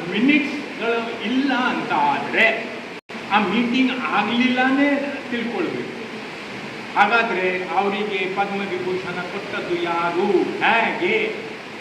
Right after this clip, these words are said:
ಸುಪ್ರೀಂ ಕೋರ್ಟಿನ ಆರ್ಡರನ್ನು ಇದನ್ನು ಎಲ್ಲವನ್ನೂ ಇದೆ, ಆದ್ರೂ ಸಹ ಅದರ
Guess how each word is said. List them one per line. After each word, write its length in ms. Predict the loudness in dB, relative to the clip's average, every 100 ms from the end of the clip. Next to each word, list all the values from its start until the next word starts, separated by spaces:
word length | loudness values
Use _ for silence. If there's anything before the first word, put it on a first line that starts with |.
| -12 -12 -8
ಸುಪ್ರೀಂ 420 | -6 -2 2 2 2
ಕೋರ್ಟಿನ 360 | 0 2 4
ಆರ್ಡರನ್ನು 880 | 4 4 2 2 0 -2 -4 -4 -4
ಇದನ್ನು 420 | -2 -2 -2 -4
ಎಲ್ಲವನ್ನೂ 680 | -2 0 2 0 0 0 0
ಇದೆ, 460 | 0 0 -2 -4 2
ಆದ್ರೂ 380 | 4 6 2 -2
ಸಹ 480 | -2 -4 -2 -4 -4
ಅದರ 200 | -6 -4